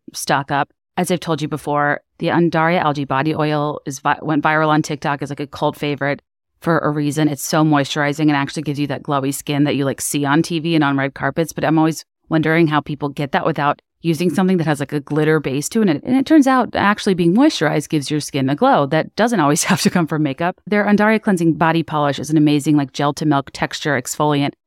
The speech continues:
that just gives you the skin that dolphin dreams are made of. I'm sure <laughs> this is not in the script. I'm sure they want me to stop talking about dolphin skin, but I feel like you guys know what I mean. And the, uh, their body butter is so, so good as well. And coming in a travel size is perfect for holiday travels even.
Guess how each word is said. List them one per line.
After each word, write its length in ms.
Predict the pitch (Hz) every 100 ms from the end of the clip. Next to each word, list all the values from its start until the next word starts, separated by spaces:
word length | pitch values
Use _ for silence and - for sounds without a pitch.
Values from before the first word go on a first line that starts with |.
| _ _
that 220 | 165 151 -
just 240 | 147 -
gives 260 | 156 147 147
you 340 | 143 143 - -
the 300 | 151 143 135
skin 380 | - - 151 147
that 120 | 131 147
dolphin 420 | 160 135 131 143
dreams 320 | 131 131 135 131
are 80 |
made 240 | 135 135 127
of. 220 | 120 - _ -
I'm 60 |
sure 180 | - 285
<laughs> 100 | 180
this 180 | 185 -
is 100 | -
not 160 | 165 143
in 40 |
the 60 | 139
script. 240 | - 151
I'm 80 | 196
sure 100 | 320
they 100 | 294
want 120 | 214
me 80 | 170
to 60 |
stop 200 | 151 151
talking 200 | - 151
about 180 | 151 127
dolphin 300 | 147 135 139
skin, 200 | - 131
but 80 | 190
I 60 | 214
feel 120 | 302
like 100 | 233
you 60 |
guys 220 | 151 143 139
know 80 |
what 120 | 131 135
I 80 |
mean. 420 | 131 196 247 160 - _ _ _ _ 196
And 180 | 190
the, 180 | 165 185
uh, 120 | 170 -
their 240 | 170 165
body 300 | 151 147 143
butter 260 | 139 135 139
is 140 | 147
so, 300 | - - 135
so 280 | 135 143 135
good 220 | 131 139
as 120 | 139 147
well. 200 | 139 143
And 100 | 139
coming 240 | 139 139
in 80 | 131
a 60 |
travel 340 | 127 135 131 143
size 380 | 151 143 139 -
is 280 | 139 - -
perfect 340 | 170 175 185
for 120 | -
holiday 340 | 185 202 220 208
travels 440 | - 202 330 -
even. 300 | - - -